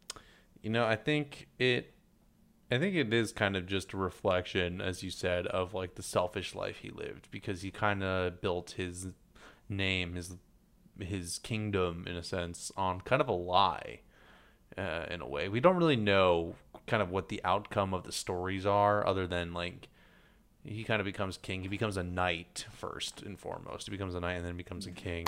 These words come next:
But we don't really know kind of how the rest of the world perceived him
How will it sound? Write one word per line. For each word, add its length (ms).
But 240
we 60
don't 120
really 220
know 680
kind 320
of 460
how 260
the 100
rest 540
of 100
the 80
world 400
perceived 640
him 400